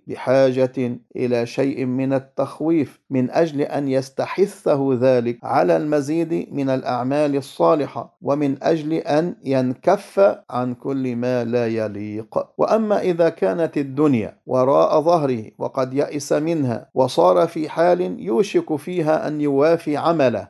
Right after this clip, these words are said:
وأن يلقى ربه تبارك وتعالى، فإنه عندئذ لا تتحرك نفسه للمعصية، فينبغي في هذه الحال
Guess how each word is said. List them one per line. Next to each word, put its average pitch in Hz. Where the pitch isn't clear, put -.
وأن 160
يلقى 156
ربه 156
تبارك 147
وتعالى، 135
فإنه 135
عندئذ 135
لا 147
تتحرك 185
نفسه 160
للمعصية، 135
فينبغي 143
في 135
هذه 139
الحال 143